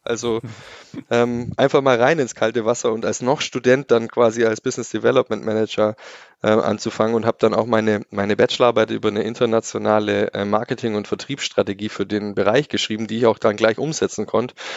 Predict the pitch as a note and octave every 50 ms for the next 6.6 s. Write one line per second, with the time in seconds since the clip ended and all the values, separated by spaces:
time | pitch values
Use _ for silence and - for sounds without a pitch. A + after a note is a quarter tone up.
0 | - - - - - - - - - - A2 G#2+ G#2+ A2+ A2+ - - - G#2+ -
1 | - B2 - - - A2+ A2+ A2+ - - A#2 G#2+ G2+ G#2+ G#2 G#2 G#2 - - G#1
2 | - - - - - - - B2 A2+ A2+ A2 A2 A#2 - - - G#2+ G#2+ G#2+ A2
3 | G#2+ G#2+ A#2 A2 G2 G#2 - A#2 G#2 - C3+ C#3 - - - G2+ F#2 G#2 G2 -
4 | - A2+ G#2+ A2 G#2+ G#2 G2+ - - G#2 G#2 A#2+ - A#2+ A#2 G#2+ - - C3 B2
5 | A#2+ A#2+ A2+ - - A2+ G2+ - A#2+ A#2+ A#2 A2+ G#2+ A2 A2 A2 G#2+ G2+ G2+ A2
6 | G#2+ G#2+ G#2 G2 - - - A2+ A2+ G#2+ G#2